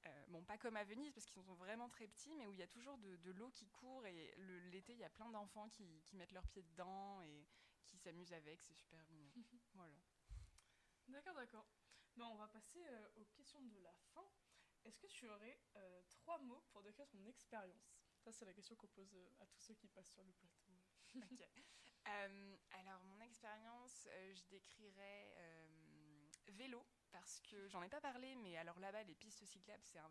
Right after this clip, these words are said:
Speaker 1: vrai rêve. Euh, il y a moyen vraiment de, de rouler, euh,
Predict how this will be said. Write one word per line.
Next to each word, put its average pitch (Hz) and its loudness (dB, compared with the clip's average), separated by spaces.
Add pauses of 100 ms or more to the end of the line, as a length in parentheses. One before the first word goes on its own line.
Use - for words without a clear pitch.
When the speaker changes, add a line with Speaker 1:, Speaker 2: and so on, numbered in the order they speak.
(100)
Speaker 1:
vrai 214 -2
rêve. 185 6 (480)
Euh, 175 2
il 160 -2
y 165 2
a 170 6
moyen 202 4
vraiment 196 2
de, 180 -4
de 160 -6
rouler, 208 0
euh, 151 -2